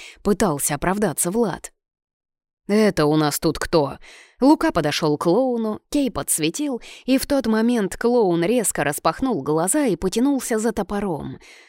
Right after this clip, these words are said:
«Апасян», догадались мы. «Хана вам», пообещал Карен, с трудом поднимаясь на ноги. «Силён», восхитился Илья.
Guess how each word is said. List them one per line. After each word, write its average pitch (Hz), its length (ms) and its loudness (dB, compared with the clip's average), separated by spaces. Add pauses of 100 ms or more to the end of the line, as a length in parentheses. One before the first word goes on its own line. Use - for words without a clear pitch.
(400)
«Апасян», 170 1120 -4 (320)
догадались 135 720 -6
мы. 165 260 -16 (640)
«Хана 151 720 0
вам», 147 300 -10 (380)
пообещал 190 640 2
Карен, 175 500 0
с - 140 -6
трудом 190 420 0
поднимаясь 185 600 0
на 190 240 0
ноги. 135 400 -10 (480)
«Силён», 220 880 2 (320)
восхитился 180 800 -2
Илья. 180 380 -6